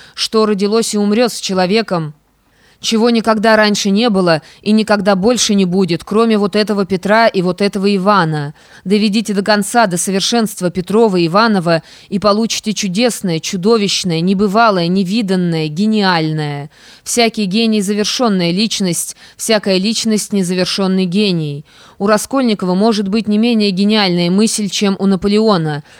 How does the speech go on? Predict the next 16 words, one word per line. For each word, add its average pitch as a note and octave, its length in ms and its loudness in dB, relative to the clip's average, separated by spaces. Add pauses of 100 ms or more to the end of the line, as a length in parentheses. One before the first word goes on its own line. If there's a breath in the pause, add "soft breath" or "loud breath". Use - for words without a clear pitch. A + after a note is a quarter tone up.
(140 loud breath)
Вся G#3 220 0
разница G3+ 480 0
в - 80 -12
том, G#3+ 180 0
что G3+ 160 -2
один G3 240 0
погиб F#3+ 420 -2
после G3+ 320 -2
многих G3 380 -2
удач F#3+ 320 0
и F#3+ 40 -2
неудач, F#3 520 0 (240 loud breath)
а G3 80 -2
другой G#3 340 2
погиб F3 320 -2
сразу. F#3 600 0